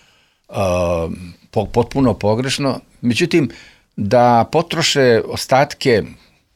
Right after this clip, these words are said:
ako bi još neki ostaci postoje, mrvice autoriteta tog suda, to za njih ne predstavlja apsolutno ništa.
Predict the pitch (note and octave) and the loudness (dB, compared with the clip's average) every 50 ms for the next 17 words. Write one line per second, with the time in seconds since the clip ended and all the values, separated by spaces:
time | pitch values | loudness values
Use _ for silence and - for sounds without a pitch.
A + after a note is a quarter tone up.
0 | _ _ _ - F#2+ - - G2 F2+ G2+ G2 - - - - - G#2+ G2 - F#2+ | _ _ _ -12 -12 -8 -6 -4 -2 -2 -2 -4 -6 -12 -6 -6 -4 -4 -4 -6
1 | F#2+ - - - A2+ A#2 G#2+ - - G2+ - F#2+ - - - A2+ G#2 F#2 G#2 A#2+ | -6 -6 -2 2 2 2 2 0 -6 -8 -6 -8 -8 -2 -2 0 0 2 2 2
2 | C3 B2 G#2 - - G2+ G2+ G#2 F#2+ - G#2 G2 G2 F#2 - B2+ C3 C3 A#2+ G2 | 2 2 0 -2 -2 0 0 0 0 -2 -2 -4 -2 0 2 0 2 2 -2 -6
3 | - - B2+ G#2 - - - C3 C3+ B2+ B2+ B2 - B2+ G#2+ A#2+ A#2+ A#2 G2+ A2 | -2 0 -2 -2 -2 -2 -2 -2 0 0 -2 -2 -2 -4 -2 0 0 0 0 -2
4 | A2+ - - A2 F#2 - - G#2+ F#2+ F2+ E2 - - F#2 F2+ G2 F#2+ - E2+ F#2+ | -4 -2 -2 -4 -4 -2 -4 -2 0 0 -2 -4 -6 -6 -6 -6 -6 -6 -4 -4
5 | A#2 A#2+ - - C#3 C3 - | -2 -4 -4 -2 -4 -4 -4